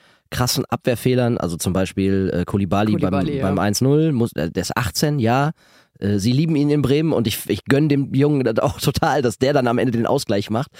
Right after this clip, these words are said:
Speaker 1: Wie gesagt, das ist so voll die, voll die geile Klammer irgendwie für dieses Spiel.
Speaker 2: Aber ich finde,
Speaker 1: Und trotzdem
Speaker 2: das
Speaker 1: ist
Speaker 2: passt
Speaker 1: das
Speaker 2: dann,
Speaker 1: natürlich
Speaker 2: also das ist ja dann auch nochmal ein Armutszeugnis für Leverkusen, dass du einen, der halt wirklich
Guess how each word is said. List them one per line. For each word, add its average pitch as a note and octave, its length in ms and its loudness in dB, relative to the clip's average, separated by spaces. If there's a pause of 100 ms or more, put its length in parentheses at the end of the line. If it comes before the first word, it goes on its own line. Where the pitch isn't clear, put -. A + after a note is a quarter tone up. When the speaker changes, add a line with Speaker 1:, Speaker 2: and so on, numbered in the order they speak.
(160)
Speaker 1:
Wie - 60 -20
gesagt, B2+ 140 0
das B2 60 0
ist A#2 60 -2
so C#3+ 80 2
voll D#3+ 280 0
die, D#3+ 200 2
voll D3 200 0
die C#3+ 120 0
geile C#3 220 0
Klammer C#3 400 0
irgendwie G#2+ 320 -2
für A#2+ 140 -2
dieses A2 240 -2
Spiel. C#3 380 -2 (100)
Speaker 2:
Aber F3+ 180 -2
ich F#3+ 80 -4
finde, A#3+ 220 0
Speaker 1:
Und - 40 -4
trotzdem G3+ 260 0
Speaker 2:
das A3+ 120 2
Speaker 1:
ist - 60 -2
Speaker 2:
passt - 20 -2
Speaker 1:
das G#3+ 60 4
Speaker 2:
dann, G3+ 40 0 (120)
Speaker 1:
natürlich - 120 -10 (160)
Speaker 2:
also F#3 200 0
das F#3+ 180 0
ist G3+ 120 -4
ja G3+ 100 0
dann F#3 160 0
auch G#3+ 220 0
nochmal G3 460 0
ein F#3+ 300 0 (160)
Armutszeugnis G3 800 -2
für - 80 -4
Leverkusen, F#3+ 600 -2
dass F3+ 160 -2
du F#3 160 -2
einen, G3+ 300 -2 (320)
der F#3 100 2
halt E3 280 -2
wirklich A3 380 0